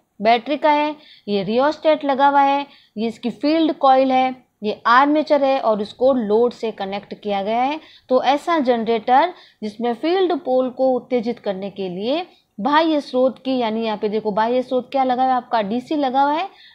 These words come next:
डीसी की आवश्यकता होती है। दूसरा है आपका स्व उत्तेजित जनरेटर, इसको सेल्फ एक्साइस-, अ, सेल्फ एक्साइटेड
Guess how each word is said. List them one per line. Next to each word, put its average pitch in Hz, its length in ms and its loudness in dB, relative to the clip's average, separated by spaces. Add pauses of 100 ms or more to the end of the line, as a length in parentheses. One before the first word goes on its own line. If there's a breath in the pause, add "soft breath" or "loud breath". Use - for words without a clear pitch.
डीसी 220 280 -4
की 202 160 -10
आवश्यकता 180 560 -8 (380)
होती 185 320 -8
है। 156 160 -10 (3000)
दूसरा 359 340 2
है 277 200 2
आपका 240 460 0 (240)
स्व - 280 0 (360)
उत्तेजित 247 580 -4 (300)
जनरेटर, 185 640 -4
इसको 320 500 0 (360 soft breath)
सेल्फ 359 480 2
एक्साइस-, 247 640 -4 (120)
अ, 208 260 0
सेल्फ 294 560 0
एक्साइटेड 240 760 -2